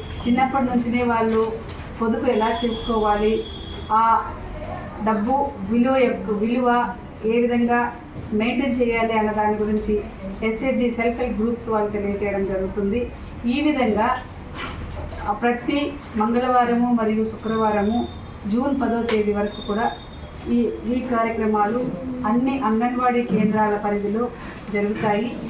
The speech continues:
ఒక్కొక్క రోజు ఒక్కొక్క డిపార్ట్‌మెంట్ వాళ్ళు ఆ కిషోర బాలికలను మొబిలైజ్ చేసి అందరికీ కూడా పిల్లలకు తెలియచేసి ఆ విధమైనటువంటి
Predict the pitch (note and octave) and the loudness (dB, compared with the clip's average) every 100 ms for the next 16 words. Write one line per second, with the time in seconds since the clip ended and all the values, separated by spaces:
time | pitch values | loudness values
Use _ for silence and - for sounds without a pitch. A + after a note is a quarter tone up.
0 | - - G#3+ - C#4+ C#4+ C4 A3+ G#3 A#3+ | -12 -6 -4 0 0 2 0 2 0 -2
1 | C4 - - - C4 C4 - A3+ - A3+ | -6 -8 -6 -6 -2 -2 0 0 0 -2
2 | A3+ A3 G3+ G3 G3 F#3+ A#3 B3+ - - | -2 -2 -2 -2 -2 -2 -2 -4 -8 -12
3 | - G3+ A3+ - G#3+ C4+ C4+ A3 A3 G#3+ | -6 0 0 0 -4 0 0 2 2 2
4 | G#3+ G#3 G3+ F#3+ F#3+ A#3 A#3 F#3 - - | 0 0 0 0 0 0 0 2 2 4
5 | - - - - - - G#3+ G#3+ A#3+ A#3+ | 4 2 -4 -14 -18 -10 -2 2 2 2
6 | A#3+ A3 A3 F#4+ G4+ - - - - F#3+ | -2 -2 0 0 -2 -6 -16 -16 -10 -2
7 | A#3 B3 A3+ G#3+ A3+ A3+ A3+ G#3+ B3 B3+ | 0 2 0 0 0 0 0 0 -2 -6
8 | B3+ - - - G#3 G#3+ A3 A3 A#3 A3+ | -6 -10 -16 -8 0 2 2 2 2 0
9 | G#3+ G#3+ G#3+ C4+ | 0 0 0 -2